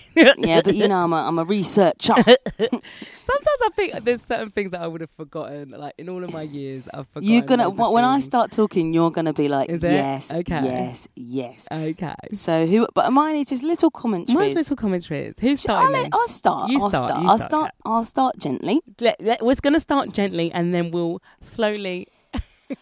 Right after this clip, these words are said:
Speaker 2: This
Speaker 1: run.
Speaker 2: is, this is my advice, actually. This is a top advice. So, if you move to France, bonjour, you must never ask if something is possible. That's my advice to the
Speaker 1: Ooh.
Speaker 2: British. Don't ask, because you know what the French say?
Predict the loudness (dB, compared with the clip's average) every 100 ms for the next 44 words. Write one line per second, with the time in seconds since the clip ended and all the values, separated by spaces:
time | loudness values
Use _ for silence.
0 | _ _ -2 2 4 2 2 2 2 2
1 | 2 -2 -2 -6 -2 -2 -2 -4 -6 -8
2 | -8 -6 -6 -4 -2 -2 -2 -4 -4 -4
3 | -6 -8 -10 -12 -12 -8 -6 -6 -6 -12
4 | -4 -2 0 -2 -4 _ -10 -4 -2 0
5 | -2 -6 -14 -8 -4 -2 -2 -2 -2 -6
6 | _ _ _ _ _ -4 -4 -2 -6 -8
7 | -12 _ _ -20 -20 -20 _ -8 -2 0
8 | 2 0 0 -4 -4 0 0 -2 -4 -8
9 | _ _ -6 -4 -4 -6 -6 -6 -6 -8
10 | -10 -14 -16 -14 -14 -12 -10 -8 -6 -8
11 | -10 _ _ _ -20 _ -6 -2 0 0
12 | 0 0 0 0 -2 -2 -4 -6 -8 -14
13 | _ -2 0 0 -2 -4 -4 -2 0 0
14 | -2 -4 -4 -2 -2 -2